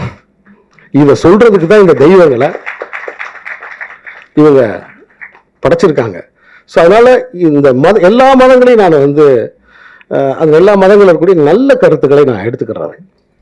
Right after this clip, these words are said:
நல்ல கருத்துக்களை எடுத்துக்கிறவன். என்னுடைய படங்கள்ல, அஹ், எல்லாரும் ஒற்றுமையா இருக்கணுன்ற சமூக நல்லிணக்கத்தை வலியுறுத்தக்கூடியவன். அதனால தயவு செய்து இந்த சிக்கல்ல மட்டும் என்னை மாட்டி விடாதப்பா, நான் பேச மாட்டேன் அப்படின்னு. "இல்லைண்ணே, அந்த விமர்சனத்தை பத்தி ஒண்ணு பேசுனீங்க இல்லைண்ணே,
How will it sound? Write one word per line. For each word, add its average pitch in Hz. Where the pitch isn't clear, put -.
நல்ல 175
கருத்துக்களை 139
எடுத்துக்கிறவன். 113
என்னுடைய 160
படங்கள்ல, 165
அஹ், 170
எல்லாரும் 190
ஒற்றுமையா 247
இருக்கணுன்ற 180
சமூக 190
நல்லிணக்கத்தை 151
வலியுறுத்தக்கூடியவன். 139
அதனால 135
தயவு 156
செய்து 180
இந்த 139
சிக்கல்ல 226
மட்டும் 165
என்னை 143
மாட்டி 139
விடாதப்பா, 127
நான் 127
பேச 175
மாட்டேன் 123
அப்படின்னு. 117
"இல்லைண்ணே, 170
அந்த 110
விமர்சனத்தை 240
பத்தி 175
ஒண்ணு 160
பேசுனீங்க 139
இல்லைண்ணே, -